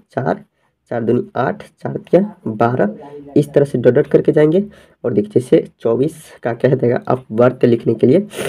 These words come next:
तो चौबीस एकम चौबीस, चौबीस दूना अड़तालीस, इस तरह से लिखेंगे,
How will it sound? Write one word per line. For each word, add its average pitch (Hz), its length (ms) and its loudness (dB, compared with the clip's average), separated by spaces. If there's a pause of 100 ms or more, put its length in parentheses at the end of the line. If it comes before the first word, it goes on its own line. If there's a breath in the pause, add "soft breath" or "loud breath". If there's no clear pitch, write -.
(1000 loud breath)
तो - 160 -2
चौबीस 120 520 4
एकम 113 260 2
चौबीस, 123 340 4
चौबीस 117 340 2
दूना 110 160 2
अड़तालीस, 123 640 2
इस 131 140 -2
तरह 135 140 4
से 131 140 -2
लिखेंगे, 147 340 4